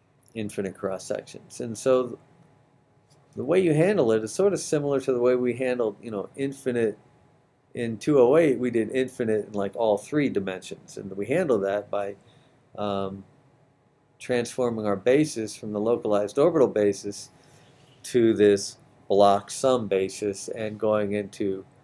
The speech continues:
something that was a function of the orbitals on the repeat unit and K as a function of K.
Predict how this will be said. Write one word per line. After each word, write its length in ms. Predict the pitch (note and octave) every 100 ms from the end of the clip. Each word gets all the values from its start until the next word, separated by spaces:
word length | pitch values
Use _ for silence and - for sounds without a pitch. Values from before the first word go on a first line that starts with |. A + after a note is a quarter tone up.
| _ _ - - _ _ -
something 460 | - D3 C#3+ A#2+
that 140 | A2+ A2
was 200 | A2 A2+
a 80 |
function 540 | G#2 B2 B2 B2 A#2 G#2
of 500 | A#2 A2 G#2 G2 - _ _ _ -
the 120 | A#2
orbitals 640 | B2 C#3 C#3 C3+ B2 B2
on 140 | A#2 A2+
the 80 |
repeat 500 | G#2+ D3 D#3 D#3 C3
unit 420 | A#2 A#2 A2+ A2 - -
and 220 | G#2+ G#2
K 460 | - B2 F#2+ E2 -
as 140 | G2+ G2+
a 60 |
function 380 | G#2 G#2 - G2
of 120 | -
K. 380 | - A#2+ F#2+ -